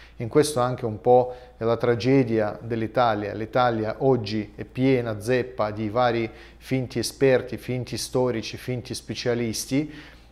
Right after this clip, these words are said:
che raccontano agli italiani anche la storia del loro paese, anche dell'impero romano, del Medioevo. Molti lo, lo raccontano attraverso il prisma,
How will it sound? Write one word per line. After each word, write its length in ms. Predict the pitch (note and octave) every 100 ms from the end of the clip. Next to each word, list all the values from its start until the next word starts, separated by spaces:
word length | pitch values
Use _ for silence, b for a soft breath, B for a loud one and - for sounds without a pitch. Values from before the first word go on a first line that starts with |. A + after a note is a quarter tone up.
| B -
che 340 | D#3 C#3+ -
raccontano 1000 | B2 B2+ - D#3+ D3+ A#2+ A2+ G#2 G2+ - -
agli 200 | C3 C3+
italiani 800 | C3 C3 C3 D3 C#3 A2+ G2+ G2+ -
anche 360 | - C#3+ C#3 C3
la 180 | A#2+ A#2+
storia 640 | - - C#3+ C3+ B2 A#2+ B B B
del 280 | A#2 B2 B2+
loro 680 | F3+ E3+ A#2+ G#2 - - -
paese, 580 | A#2 A2+ D3+ C#3+ G#2 G#2
anche 520 | A#2 C#3 B2 A#2 G#2+ A2 A2
dell'impero 640 | A2 A#2 A2+ B2 C3 B2+
romano, 600 | A2+ G#2 G#2+ C3+ A#2 A2
del 180 | G#2+ A#2+
Medioevo. 800 | B2 A#2+ A#2 A2 C3 A#2 G#2+ - B B
Molti 360 | - E3 D3+ A#2+
lo, 280 | A#2 A#2+ C3
lo 140 | A#2+
raccontano 600 | C3+ D3 G3 G3+ C3 A2+
attraverso 600 | A#2+ - B2+ C3 A#2 -
il 80 | A#2+
prisma, 560 | C3 C#3 C3+ B2+ C3